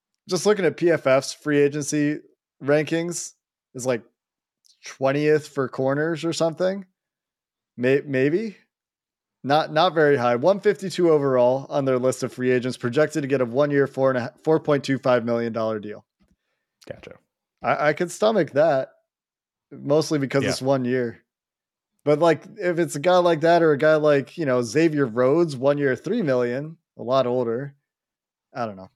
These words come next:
Speaker 1: Anyway, much more to come on the cornerback room. Like you said, James, got a, a free agency and draft plan to start to put together here. And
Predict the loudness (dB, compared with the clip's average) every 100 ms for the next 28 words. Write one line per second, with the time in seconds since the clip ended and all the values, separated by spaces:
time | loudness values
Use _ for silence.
0 | _ _ _ _ -20 _ _ -2 2 2
1 | 0 -4 _ _ _ _ _ _ _ _
2 | _ -2 0 2 0 2 2 2 2 0
3 | 0 2 0 0 0 0 0 0 0 0
4 | 0 0 2 0 0 0 0 2 0 -4
5 | -8 _ _ -18 -4 0 2 2 0 -4
6 | -4 -2 -2 -2 -6 -6 0 2 0 -4
7 | -4 -2 -2 -4 -2 0 0 -2 -4 -4
8 | -4 -2 0 0 -2 -2 0 2 0 -6